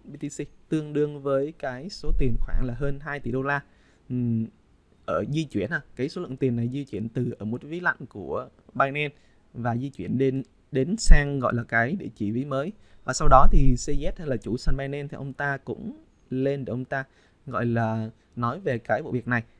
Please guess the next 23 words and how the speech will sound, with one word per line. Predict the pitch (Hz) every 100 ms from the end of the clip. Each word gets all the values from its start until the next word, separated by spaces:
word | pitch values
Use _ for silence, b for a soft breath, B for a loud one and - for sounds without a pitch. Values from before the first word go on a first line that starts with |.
| -
Thì | 151
ông | 135
ta | 139 139
nói | 135
là | 185 117 - -
đây | 143 147 147 135
chỉ | 87 120
là | 147 123
một | 117 110
cái | - 110 110 143
gọi | -
là | - - - -
cái | -
sự | - - -
dịch | 131 - -
chuyển | 104 80 120 190
tài | - 110
sản | - 92 101
ở | - 110
ví | 120 156 _
cũ | 123 110 262
sang | - 151
ví, | 135